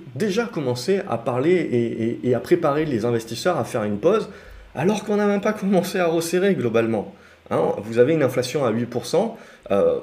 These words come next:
on, on, on, on n'est même pas sur, sur les taux longs, on est, on est sur, on est sur du trois pour cent. Donc on est toujours dans des politiques accommodantes, hein. Donc c'est, c'est ça aussi qu'il faut, qu'il faut relativiser dans le resserrement,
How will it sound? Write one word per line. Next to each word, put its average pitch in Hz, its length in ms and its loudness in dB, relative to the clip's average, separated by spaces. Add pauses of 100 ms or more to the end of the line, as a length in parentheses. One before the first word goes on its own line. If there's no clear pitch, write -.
on, 107 80 0
on, 107 480 -2
on, 110 140 -2
on 113 100 0
n'est 127 120 2
même 123 180 2
pas 160 140 0
sur, 107 340 -6
sur - 180 -6
les 113 120 0
taux 123 200 0
longs, 131 380 2
on 107 180 0
est, 110 200 -2
on 107 160 0
est 127 80 -2
sur, 104 180 -8 (240)
on 107 140 -2
est 120 40 -2
sur 110 200 -8
du 98 80 -8
trois - 240 -6
pour 98 120 -12
cent. 180 280 -4 (320)
Donc 95 120 -8
on 107 80 -4
est 98 60 -4
toujours 131 300 -2
dans 123 80 -4
des 104 100 -6
politiques 107 380 -6
accommodantes, 113 680 -2
hein. 117 120 -6 (160)
Donc 101 160 -8
c'est, 92 320 -6
c'est - 140 -14
ça 143 140 -2
aussi - 300 -4
qu'il - 140 -10
faut, 113 400 0 (260)
qu'il - 140 -10
faut 123 180 4
relativiser 123 920 2 (200)
dans 135 320 2 (120)
le 104 120 2
resserrement, 131 880 2